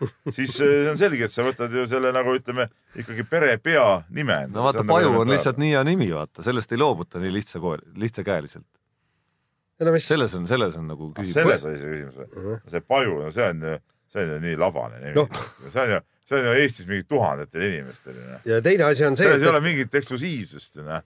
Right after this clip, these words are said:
Speaker 3: ja kui me hakkame nagu puu-
Speaker 2: Sitkust on selles.
Speaker 3: Aga kui, kui me hakkame nende puude väärtust veel hindama, kütteväärtust, siis see
Speaker 1: Pajul
Speaker 3: ei
Speaker 1: ei
Speaker 3: jõua
Speaker 1: ole.
Speaker 3: mitte kuhugi. See on
Speaker 2: No
Speaker 3: rohkem
Speaker 2: mäletad
Speaker 3: nagu puu-
Speaker 2: lapsepõlves
Speaker 1: See on nagu prügipuu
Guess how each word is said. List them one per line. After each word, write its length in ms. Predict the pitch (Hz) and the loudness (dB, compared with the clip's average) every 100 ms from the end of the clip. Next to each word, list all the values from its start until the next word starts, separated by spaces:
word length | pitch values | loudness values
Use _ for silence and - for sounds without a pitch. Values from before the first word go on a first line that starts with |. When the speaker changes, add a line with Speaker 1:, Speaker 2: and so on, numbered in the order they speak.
| _ | _
Speaker 3:
ja 100 | 120 | 2
kui 80 | 151 | 4
me 120 | 147 | 2
hakkame 240 | 170 135 131 | 2 2 2
nagu 220 | 131 131 131 | 2 2 0
puu- 160 | 117 | 2
Speaker 2:
Sitkust 500 | - 220 190 143 - | 4 4 4 0 0
on 140 | 107 92 | -2 -2
selles. 320 | 95 76 - _ - - _ _ 113 | -4 -4 -10 _ -20 -20 _ _ -4
Speaker 3:
Aga 80 | 117 | -2
kui, 240 | 120 117 | -2 -2
kui 160 | - 147 | 0 2
me 80 | |
hakkame 300 | 143 - 123 | 2 2 2
nende 160 | 123 120 | 2 0
puude 260 | 175 151 117 | 0 0 2
väärtust 420 | 165 151 - - | 2 2 -2 -8
veel 140 | 117 110 | -4 -2
hindama, 320 | 107 92 92 92 | -2 0 -2 0
kütteväärtust, 760 | 143 - 101 104 101 - 90 - | -4 -2 -4 -2 -4 -8 -14 -14
siis 160 | 90 - | -18 -18
see 220 | 113 - | -18 -6
Speaker 1:
Pajul 180 | 139 120 | 0 0
Speaker 3:
ei 120 | 120 | 4
Speaker 1:
ei 80 | 135 | 4
Speaker 3:
jõua 80 | 147 | 6
Speaker 1:
ole. 140 | 151 | 4
Speaker 3:
mitte 300 | 117 117 - 117 | 4 0 -2 0
kuhugi. 400 | 120 110 107 107 | -2 -2 -6 -6
See 640 | 196 - - 131 - 143 | -8 -12 -20 -18 0 4
on 80 | 104 | 6
Speaker 2:
No 80 | |
Speaker 3:
rohkem 80 | 180 | 6
Speaker 2:
mäletad 180 | 160 160 | 6 6
Speaker 3:
nagu 140 | 151 | 6
puu- 100 | 113 | 6
Speaker 2:
lapsepõlves 480 | 147 143 131 123 120 | 6 4 4 6 6
Speaker 1:
See 60 | 120 | 4
on 80 | 170 | 2
nagu 160 | - | 0
prügipuu 420 | 214 175 165 202 | 0 2 4 6